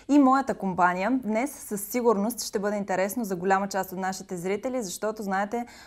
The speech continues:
колкото повече лятото наближава, толкова повече се замисляме за това да бъдем в добра форма. Може ли да избегнем крайностите, драстичните ограничения и нездравословните опити,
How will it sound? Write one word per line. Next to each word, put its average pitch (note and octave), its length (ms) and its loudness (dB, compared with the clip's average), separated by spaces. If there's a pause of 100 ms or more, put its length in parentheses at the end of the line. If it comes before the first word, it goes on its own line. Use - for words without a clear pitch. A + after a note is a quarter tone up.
(100)
колкото G3+ 340 -2
повече A3 380 0
лятото G3+ 360 0
наближава, G3 480 -2
толкова C4 480 2
повече G3 300 0
се F#3 140 -10
замисляме B3+ 560 -2
за G#3+ 120 -8
това F#3 280 2
да A3 80 -2
бъдем F#3+ 360 -2
в A#3 60 -6
добра F#3 440 2 (240)
форма. G3 500 4 (380)
Може D4 340 10
ли D4+ 100 4
да C4+ 100 4
избегнем B3 420 4
крайностите, A#3 640 0
драстичните A#3+ 680 -2
ограничения A3 720 0
и - 20 2
нездравословните G3 760 0
опити, A3+ 460 -2